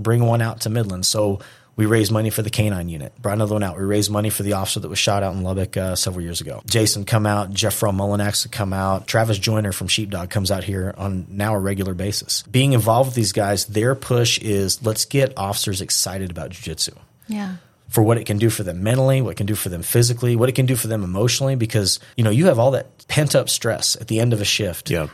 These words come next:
Speaker 1: that you haven't been able to burn that. And that's what causes P T S D, is you see shocking things that your brain, your mind should not be able to see. Jiu-jitsu helps you process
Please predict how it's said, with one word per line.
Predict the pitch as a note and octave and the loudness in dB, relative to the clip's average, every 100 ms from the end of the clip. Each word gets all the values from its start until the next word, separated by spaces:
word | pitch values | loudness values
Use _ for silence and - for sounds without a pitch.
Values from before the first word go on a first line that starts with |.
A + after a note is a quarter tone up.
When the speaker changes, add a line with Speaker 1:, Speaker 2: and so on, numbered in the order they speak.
| - | -2
Speaker 1:
that | A2+ | 0
you | G#2+ D#3+ | 4 4
haven't | D3 C#3+ B2 | 6 4 2
been | A#2+ | 2
able | A#2+ A2 | 2 0
to | |
burn | E2+ F2+ A2 A#2 | -4 -2 0 0
that. | F#2+ E2+ | -2 -6
And | G#2 G#2 | -4 -2
that's | A#2 - | -2 -2
what | - | -6
causes | - G3 G#2 - | -4 -4 -2 -4
P | G#2 | -6
T | F#2 G2+ | -4 -4
S | F2+ | -4
D, | - D2+ A#1+ | -4 -8 -10
is | E2 | -4
you | G2+ | -2
see | G2 - A2 | 0 0 0
shocking | - - G#2 - D#3 D3+ | 0 0 0 0 0 0
things | - B2 F#2+ | 0 0 0
that | F#2 | -2
your | G2+ | -4
brain, | F#2 G2+ A#2 A#2+ | -2 0 2 2
your | G#2 | 2
mind | G2+ A#2 A2+ | 0 0 0
should | G#2+ - C3+ | 0 0 0
not | C3+ B2 A#2 | 0 0 0
be | A#2 A2+ | 0 0
able | G#2+ | -2
to | G2+ | -4
see. | - F#2+ - - | -4 -4 -8 -2
Jiu-jitsu | A#2 F#2+ A#2 - A#2+ | -2 2 0 0 -2
helps | - A2 - | -2 -2 0
you | G2 | -2
process | - F2+ G2 - - - - | -4 -4 -2 -4 -4 -4 -4